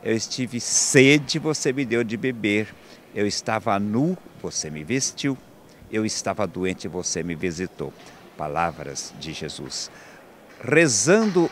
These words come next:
com esse gesto de solidariedade, a nossa oração se torna mais profunda, mais fecunda e mais verdadeira.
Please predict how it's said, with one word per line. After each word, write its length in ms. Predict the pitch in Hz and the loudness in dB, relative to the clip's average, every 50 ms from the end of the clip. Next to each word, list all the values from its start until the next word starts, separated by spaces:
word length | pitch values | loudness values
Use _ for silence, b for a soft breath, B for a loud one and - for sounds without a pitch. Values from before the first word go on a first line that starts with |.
| - - | -2 0
com 120 | 143 143 | 2 6
esse 300 | 175 202 190 - - 147 | 6 6 6 4 2 0
gesto 320 | 120 123 113 107 - - 95 | 4 6 6 6 4 2 -4
de 80 | 95 | -4
solidariedade, 1040 | 95 - - 107 95 92 85 85 82 80 80 78 73 76 95 98 92 80 80 80 73 - - - B B B B B - - | -2 0 0 2 2 2 0 0 -2 -2 -2 -2 0 2 2 2 2 2 -2 -8 -10 -12 -16 -20 B B B B B -14 -10
a 100 | - 92 | -8 -2
nossa 360 | 95 107 113 107 - - 107 | 0 2 2 2 2 0 0
oração 340 | 95 95 90 - - 110 110 | 0 0 0 0 -2 -2 -2
se 160 | - - - | -4 -8 -8
torna 260 | - 101 101 98 92 | -6 -4 -4 -2 -2
mais 240 | 95 95 95 98 - | -2 -2 -2 -4 -6
profunda, 960 | - - 113 110 - - - - - 107 110 110 101 92 80 73 80 71 71 - B B B B B B | -6 -6 -6 -6 -6 -8 -12 -12 -8 -6 -4 -2 -2 -4 -4 -6 -6 -8 -8 -12 B B B B B B
mais 420 | 90 92 104 113 127 127 - - - | -6 -2 0 0 0 -2 -4 -8 -12
fecunda 1120 | - - - 143 135 - - - - - - 120 - 107 92 80 69 - 78 76 76 - B B B B B B - 90 | -8 -4 -2 -2 -2 -4 -8 -20 -10 -4 0 0 2 2 0 -2 -4 -6 -6 -6 -8 -10 B B B B B B -12 -10
e 80 | 87 | -10
mais 400 | 78 73 76 85 92 95 95 76 | -10 -8 -4 -2 -2 -2 -2 -2
verdadeira. 680 | - 82 76 73 76 80 76 71 78 73 69 71 73 | -4 -6 -6 -6 -6 -10 -8 -8 -8 -8 -8 -8 -12